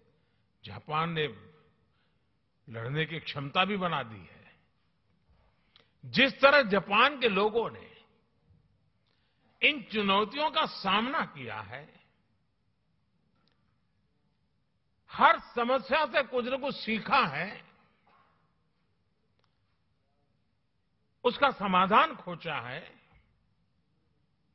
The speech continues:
और व्यवस्थाएं भी विकसित की हैं, व्यक्तियों का भी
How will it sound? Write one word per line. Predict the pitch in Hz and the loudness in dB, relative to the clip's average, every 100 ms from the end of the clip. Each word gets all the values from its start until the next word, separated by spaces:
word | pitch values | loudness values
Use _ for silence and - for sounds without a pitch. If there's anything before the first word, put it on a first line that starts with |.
| _ _ _ | _ _ _
और | 147 165 220 247 - - - _ _ _ _ _ _ _ _ _ _ _ _ | -2 0 0 -2 -10 -20 -20 _ _ _ _ _ _ _ _ _ _ _ _
व्यवस्थाएं | 107 107 151 180 - 185 202 202 | -12 -4 0 -2 0 0 0 0
भी | 208 | -2
विकसित | 185 175 - 208 - | -2 -6 -8 -10 -6
की | 220 | -4
हैं, | 196 247 | 0 -2
व्यक्तियों | 160 175 - - 208 202 | -2 -4 -4 -6 -4 -2
का | 202 240 | 2 2
भी | 240 269 269 123 | 4 4 2 0